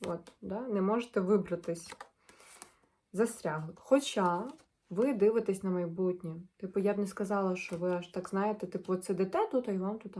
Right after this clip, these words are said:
хорошо, офігенно, класно, і ви сидите. Ні. Е, швидше за все, ви от ніби як намагаєтесь вийти, але чомусь не можете.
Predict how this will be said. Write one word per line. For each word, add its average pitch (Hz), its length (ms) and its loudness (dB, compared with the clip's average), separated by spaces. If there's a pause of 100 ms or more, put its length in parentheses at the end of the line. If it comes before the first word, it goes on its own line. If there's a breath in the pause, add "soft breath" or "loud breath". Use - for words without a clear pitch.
хорошо, 175 300 -6
офігенно, 175 400 -2
класно, 208 340 -2
і 175 40 -2
ви 185 100 -2
сидите. 170 460 -6 (540 loud breath)
Ні. 175 220 -2 (720 soft breath)
Е, 175 200 -2
швидше 254 320 0
за 208 100 4
все, 330 280 2
ви 226 180 6
от 233 160 0
ніби 220 220 2
як 202 400 0
намагаєтесь 233 840 2
вийти, 208 380 -2
але 196 220 -2
чомусь 285 460 -6
не 285 80 0
можете. 185 640 0